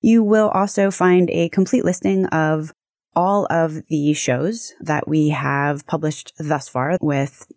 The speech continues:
leading entrepreneurs and executives in the healthcare space today.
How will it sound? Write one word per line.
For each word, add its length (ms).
leading 640
entrepreneurs 800
and 120
executives 840
in 220
the 80
healthcare 380
space 300
today. 400